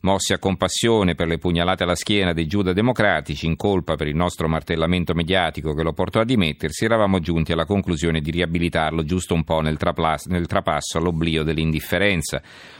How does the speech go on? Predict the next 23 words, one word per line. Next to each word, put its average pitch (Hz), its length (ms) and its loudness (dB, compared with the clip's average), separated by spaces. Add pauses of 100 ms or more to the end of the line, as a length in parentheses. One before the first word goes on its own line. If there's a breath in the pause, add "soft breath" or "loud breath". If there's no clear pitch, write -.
(140 loud breath)
di 82 100 -2
assolverlo 80 600 0
dai 80 160 0
troppi 92 320 0
peccati 95 420 0
commessi 110 480 2
e 117 40 2
infine 80 340 0
di 82 100 -2
perdonarlo 78 680 0
perché 87 260 -4
incapace 90 560 0
di 71 100 -2
intendere 80 500 0
la 95 120 2
politica 80 600 -2
e 92 120 -4
di 95 120 2
volere 80 360 0
fare 67 340 -2
le 76 120 -2
cose 78 280 -2
normali." 76 640 0